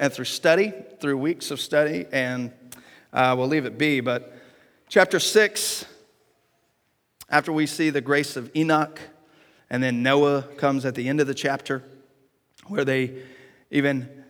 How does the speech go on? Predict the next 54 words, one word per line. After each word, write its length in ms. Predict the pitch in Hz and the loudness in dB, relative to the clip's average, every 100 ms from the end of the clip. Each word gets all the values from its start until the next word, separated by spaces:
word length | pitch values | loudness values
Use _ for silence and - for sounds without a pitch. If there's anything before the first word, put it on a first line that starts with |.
| - | -10
looked 360 | 139 175 185 165 | 0 2 2 2
in 180 | 143 | 0
verse, 300 | 127 143 139 - | 2 0 0 0
uh, 180 | 139 131 | 0 0
twenty-nine, 560 | - 170 156 156 165 147 | 0 2 4 4 2 0
they, 260 | 139 131 | -2 -4
they 180 | 127 127 | -2 -4
called 240 | 123 151 | 2 2
his 120 | 147 135 | 2 -2
name 200 | 139 135 | 0 4
Noah, 320 | 156 151 135 | 4 4 2
saying 260 | - 135 | 0 -2
that 420 | 131 127 - 139 131 | -2 -6 -8 -2 4
out 140 | 139 | 4
of 160 | 143 127 | 4 0
the 220 | 127 123 | -4 -6
ground 580 | 131 127 131 143 139 123 | -8 0 2 4 2 -2
the 80 | |
Lord 220 | 120 135 135 | -2 -2 -2
has 160 | 120 | -4
cursed. 280 | - 135 123 | -2 -4 -2
This 200 | 135 - | -6 -2
one 120 | 135 | -2
will 120 | 127 | -2
bring 200 | 120 135 | -2 -2
us 140 | 135 - | -2 -4
relief. 320 | 123 131 139 | -4 -2 -4
So 180 | - 127 | -6 -2
they 120 | 127 | -2
were 80 | 127 | -2
still 360 | 127 - 156 143 | -4 2 2 4
looking 380 | 147 147 139 | 0 0 -2
for 120 | 127 135 | -2 -2
that 180 | 131 | -2
relief, 560 | 123 120 139 165 - - - - - - | -4 -2 0 0 -2 -14 -18 -20 -14 -2
that 180 | 123 - | -2 2
promised 460 | 139 139 143 - | 2 4 2 0
one 220 | 147 151 | 2 2
from 220 | 147 139 127 | 0 -4 -4
Genesis 380 | 139 131 123 | -4 -4 -10
three 240 | - 139 143 | -4 -2 -2
fifteen 560 | 139 135 151 160 175 - - - - - - - | -4 -4 -2 -2 -4 -16 -20 -20 -20 -20 -20 -4
that 120 | 139 | -2
would 160 | 127 117 | -2 0
bring 300 | 139 151 147 | 2 4 4
them 180 | 151 139 | 4 2
relief 400 | 127 139 156 156 | 0 0 0 0
from 220 | 143 131 | -2 -2
the 80 | 127 | -4
curse 340 | 139 139 - | -2 -2 -4
of 60 | - | -6
sin 240 | 143 139 | -4 -2
and 120 | 127 | -2
death. 440 | 123 139 170 - | 0 0 -2 -14